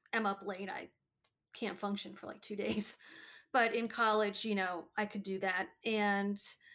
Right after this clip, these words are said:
you know, I never felt any sort of, "Oh, I can't do that with you guys." Um, I actually even spent my junior year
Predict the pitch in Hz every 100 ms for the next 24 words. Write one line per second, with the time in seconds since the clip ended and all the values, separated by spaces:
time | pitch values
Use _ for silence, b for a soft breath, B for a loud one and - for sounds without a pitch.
0 | b b b b b _ _ _ _ _
1 | _ _ _ - 240 240 240 247 233 262
2 | 240 - 240 226 - - - b b b
3 | b _ _ _ _ _ _ _ _ _
4 | _ _ - - 226 233 226 - 233 220
5 | 202 196 196 - 240 214 - 233 165 214
6 | 190 175 - - - 208 - 196 - 156
7 | - - - B B B B - 208 190
8 | 190 233 247 - 262 220 214 226 208 -
9 | 220 214 214 202 202 196 220 254 269 226
10 | 214 208 202 190 190 214